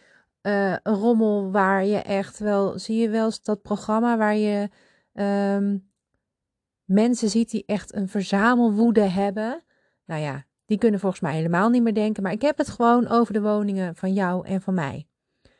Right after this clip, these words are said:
Dat we gewoon af en toe denken, "Jeetje, wat is het hier een rommel." En dat je dan dat gevoel krijgt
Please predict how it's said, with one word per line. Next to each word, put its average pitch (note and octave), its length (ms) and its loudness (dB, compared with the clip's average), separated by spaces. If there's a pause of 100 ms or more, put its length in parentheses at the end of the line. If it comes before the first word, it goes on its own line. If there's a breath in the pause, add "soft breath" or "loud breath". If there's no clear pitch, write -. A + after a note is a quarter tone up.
(120)
Dat G#3 160 -6
we A3+ 80 0
gewoon A3+ 260 2
af A3 220 -4
en A3 80 -4
toe G#3+ 160 0
denken, G3 480 -2 (440)
"Jeetje, C4+ 480 4
wat G#3+ 140 -2
is G#3+ 100 -2
het G3+ 120 -4
hier G#3 180 -2
een G3 140 -2
rommel." F3 440 -6
En G3 100 -4
dat G3 160 -4
je G#3+ 80 -2
dan G3+ 180 -2
dat F#3 160 -4
gevoel C4 440 2
krijgt G3+ 560 -4